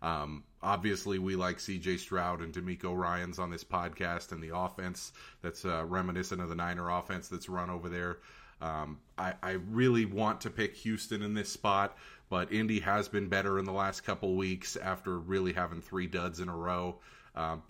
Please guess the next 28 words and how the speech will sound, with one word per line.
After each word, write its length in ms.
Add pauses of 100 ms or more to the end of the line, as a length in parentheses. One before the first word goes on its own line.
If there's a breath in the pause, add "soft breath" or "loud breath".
I, 140
these 300
are 40
the 80
kind 240
of 60
games 240
that 100
you 120
love 220
to 60
watch. 280
It's 100
two 140
teams 340
that 200
nobody 320
really 220
cares 260
about 280
in 100
the 80
long 360
term, 400 (280 loud breath)
but 140
a 40
w-, 220 (120)
uh, 100